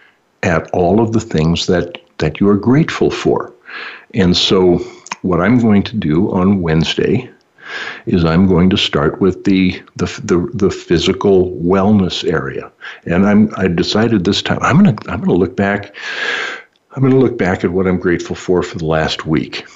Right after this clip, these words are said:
and then go back for the last month, and then take a look at, uh, the whole year of twenty nineteen. And then, you know, it's, it's a,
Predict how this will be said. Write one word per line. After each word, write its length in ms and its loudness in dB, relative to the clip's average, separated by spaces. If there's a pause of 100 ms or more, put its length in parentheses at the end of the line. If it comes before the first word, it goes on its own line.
(760)
and 260 2
then 160 2
go 160 2
back 280 -2
for 140 -4
the 80 0
last 440 0
month, 500 -2 (960)
and 220 0
then 240 4
take 220 -2
a 40 2
look 240 2
at, 300 0
uh, 120 2
the 120 0
whole 420 2
year 600 0 (160)
of 200 -6
twenty 360 0
nineteen. 760 0 (1040)
And 180 0
then, 340 2
you 100 0
know, 120 4
it's, 360 0
it's 260 2
a, 120 2